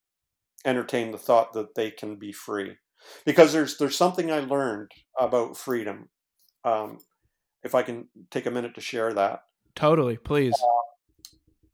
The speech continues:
Speaker 1: several, many years ago, I've left the ministry a couple of times in my life. So, uh,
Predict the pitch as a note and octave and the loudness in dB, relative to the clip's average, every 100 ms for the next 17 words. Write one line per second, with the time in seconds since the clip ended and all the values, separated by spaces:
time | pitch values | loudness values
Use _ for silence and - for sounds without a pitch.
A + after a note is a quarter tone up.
0 | _ _ _ - D#3 D#3 D#3+ - - C#3+ | _ _ _ 2 4 6 4 2 -4 0
1 | D3+ D3 C#3 B2 A#2+ A2+ C#3 D#3+ F3+ E3 | 2 2 0 -2 2 6 8 6 8 6
2 | - D3 B2 B2 - A#2+ - A#2+ A#2+ A2+ | 6 -6 -4 -6 -6 -6 -2 -2 0 -2
3 | - A#2 G#2 A2 G#2 G#2 G#2 G#2+ - - | -4 -4 -4 -6 -8 -2 -2 -4 -12 -12
4 | - B2 A2 A2 - B2 A2 A2 | 0 2 2 0 -4 0 2 0